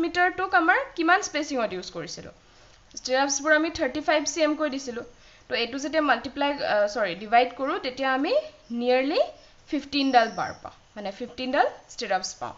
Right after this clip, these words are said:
তো আমাৰ নাম্বাৰছত আহিলে fifteen, length ছেম থাকিব। আৰু এইটো quantity পাবৰ কাৰণে আমি কোনটো multiply কৰিব লাগিব? Length, number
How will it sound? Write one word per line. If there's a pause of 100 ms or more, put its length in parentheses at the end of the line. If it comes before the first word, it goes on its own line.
(460)
তো
আমাৰ
নাম্বাৰছত
আহিলে
fifteen, (340)
length
ছেম
থাকিব। (720)
আৰু (800)
এইটো
quantity (220)
পাবৰ
কাৰণে
আমি
কোনটো
multiply
কৰিব
লাগিব? (600)
Length, (400)
number